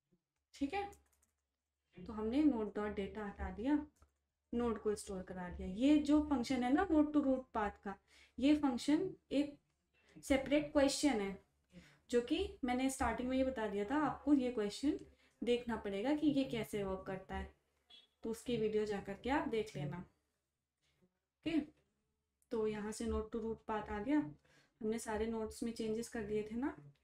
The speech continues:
ठीक है, अब क्या करना है? अब इसकी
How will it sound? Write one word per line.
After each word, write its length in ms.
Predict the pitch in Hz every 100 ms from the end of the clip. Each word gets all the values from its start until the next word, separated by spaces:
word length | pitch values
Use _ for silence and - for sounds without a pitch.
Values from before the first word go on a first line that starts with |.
| _ - - -
ठीक 220 | 104 -
है, 120 | - - _ _ _ _ _ _ _ _ _ _ _ _ _ _ _ _ _ _ _ -
अब 120 | 226
क्या 120 | 269 277
करना 260 | 254 220
है? 200 | 247 330 - -
अब 180 | 294 -
इसकी 440 | 294 - - 330